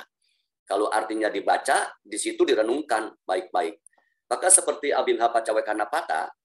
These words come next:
itu, eh, kita ma-, puja bakti, itu disampaikan sampai sata, semoga semua makhluk kemudian memiliki karmanya sendiri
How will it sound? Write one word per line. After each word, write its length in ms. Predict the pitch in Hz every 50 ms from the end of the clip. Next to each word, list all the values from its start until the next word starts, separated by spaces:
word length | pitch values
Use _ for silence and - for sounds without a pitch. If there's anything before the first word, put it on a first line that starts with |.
| -
itu, 400 | - - - - 185 196 180 - - _ _ _ _ _ _ _ _ _ _ _ _ _ _
eh, 400 | 95 101 107 113 113 113 110 110
kita 240 | 117 113 110 110 110
ma-, 160 | 110 107 - -
puja 160 | - 107 104 101
bakti, 480 | 107 131 156 - - 98 95 - 104
itu 80 | - 107
disampaikan 800 | 104 101 - 98 101 - 98 98 98 - 110 107 101 98 98 95 92 - _ _ _ _ _ _ _
sampai 320 | - - - 104 101 104 101
sata, 480 | - - 98 98 - - 165 226 -
semoga 400 | - - 113 104 104 - 101 104
semua 320 | 104 - 104 101 95 95 95
makhluk 480 | 95 90 90 - 120 - - - _ _ _ _ _
kemudian 560 | - 95 98 98 - 98 98 98 95 95 95
memiliki 560 | 95 98 101 101 98 98 - - 196 190 -
karmanya 400 | 101 95 90 95 95 - - 185
sendiri 480 | 180 185 185 190 214 143 165 190 -